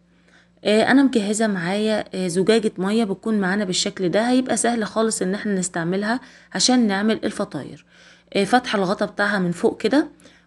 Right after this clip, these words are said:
وهنجيب بقى دلوقتي اي حاجة كده ان احنا نصب جوه الازازة، آه، او الزجاجة يعني، هنحط بقى الخليط بيكون معانا القوام بالشكل ده. آه، خلاص كده بقى بيكون جاهز معانا الخليط.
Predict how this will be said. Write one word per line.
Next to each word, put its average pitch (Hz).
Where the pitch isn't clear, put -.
وهنجيب 240
بقى 208
دلوقتي 190
اي 233
حاجة 220
كده 220
ان 208
احنا 220
نصب 196
جوه 190
الازازة، 214
آه، 196
او 208
الزجاجة 196
يعني، 214
هنحط 262
بقى 214
الخليط 208
بيكون 214
معانا 202
القوام 214
بالشكل 196
ده. -
آه، 208
خلاص 240
كده 220
بقى 208
بيكون 196
جاهز 196
معانا 190
الخليط. 175